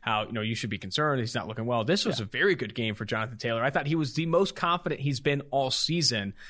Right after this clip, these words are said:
Speaker 1: And when he's running confident as he was, uh, he started to play a lot better football.
Speaker 2: That's the thing. He just needs to crank it up. You still had some plays where he ran to the ass of his own lineman. Like, he still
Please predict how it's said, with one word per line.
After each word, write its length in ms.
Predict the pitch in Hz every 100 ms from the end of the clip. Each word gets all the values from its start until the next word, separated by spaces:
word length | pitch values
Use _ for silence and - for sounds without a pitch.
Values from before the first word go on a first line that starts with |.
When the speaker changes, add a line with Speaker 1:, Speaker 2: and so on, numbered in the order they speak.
| - -
Speaker 1:
And 120 | 127
when 80 | 127
he's 120 | 110
running 220 | 131 180
confident 460 | - 156 147 143 117
as 120 | 123
he 60 | 113
was, 540 | 143 180 143 123 - - - - -
uh, 80 | 131
he 100 | 139
started 240 | 139 165
to 40 | 135
play 100 | 143
a 40 |
lot 220 | 120 135
better 140 | 123 110
football. 380 | 131 - 90 - - -
Speaker 2:
That's 160 | 180 180
the 120 | -
thing. 220 | 101 82
He 600 | - 120 139 139 135 110 - -
just 320 | - 113 -
needs 480 | 92 95 110 101 -
to 480 | - 107 95 90 80
crank 260 | - 101 -
it 80 | 76
up. 260 | - -
You 280 | - 107 107
still 300 | 110 - 123
had 200 | 113 101
some 120 | 98
plays 340 | 87 92 90 87
where 80 | 85
he 80 | 85
ran 260 | 85 80
to 120 | -
the 140 | 85 69 - - 82
ass 260 | 80 -
of 60 | 85
his 100 | 82
own 160 | 82
lineman. 340 | 78 73 76 71
Like, 140 | 71
he 60 | 87
still 580 | - - 104 95 87